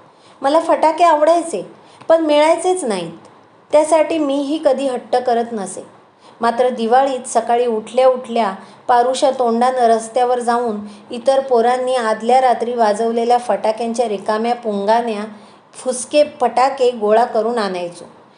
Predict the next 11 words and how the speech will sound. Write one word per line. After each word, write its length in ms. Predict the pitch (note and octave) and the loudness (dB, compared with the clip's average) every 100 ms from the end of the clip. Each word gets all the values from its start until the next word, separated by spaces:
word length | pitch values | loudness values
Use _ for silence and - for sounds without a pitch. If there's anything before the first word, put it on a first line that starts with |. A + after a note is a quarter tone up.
| - _ | -20 _
त्यातली 340 | A#3+ A#3+ A#3+ B3 | 2 2 0 2
दारू 260 | A3+ A3 | 2 2
काढायचो, 540 | B3+ C4+ C4 C4+ C#4 A#3+ - - - - | 2 4 4 2 -2 -10 -12 -20 -14 0
एकत्र 440 | C#4+ C#4 D#4 D#4+ | 0 2 2 4
करून 320 | D#4 D4 D4 D4+ | 4 2 2 -2
ती 140 | D#4+ | -4
पेटवायचो 720 | E4 D#4 C#4+ G#3+ A3+ A3 G3 - - - | 0 2 4 2 2 -2 -12 -14 -20 -6
की 120 | F#4 | -4
झाली 540 | F#4 A#3+ D#4 D#4+ D#4 D4 | -4 -4 -2 2 0 0
माझी 280 | B3 A#3 | -2 -2
दिवाळी. 360 | A3 G#3 F#3+ | -4 -2 -2